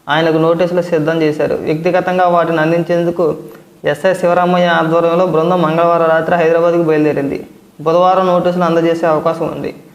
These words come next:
ఒంగోలు గ్రామీణ సీఐ ఎస్ఐ శ్రీకాంత్ ఈ విషయాన్ని ధృవీకరించారు. అంటే ఇవాళ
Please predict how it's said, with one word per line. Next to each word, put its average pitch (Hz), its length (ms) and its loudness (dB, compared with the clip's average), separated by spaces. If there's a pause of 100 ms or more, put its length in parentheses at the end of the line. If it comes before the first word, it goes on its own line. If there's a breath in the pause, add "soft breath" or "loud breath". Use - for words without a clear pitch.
(340 loud breath)
ఒంగోలు 180 360 2
గ్రామీణ 170 480 0
సీఐ 170 340 0
ఎస్ఐ 165 320 0
శ్రీకాంత్ 165 460 -4
ఈ 160 40 0
విషయాన్ని 160 340 -4
ధృవీకరించారు. 143 680 -8 (680)
అంటే 165 460 -4 (760)
ఇవాళ 165 440 0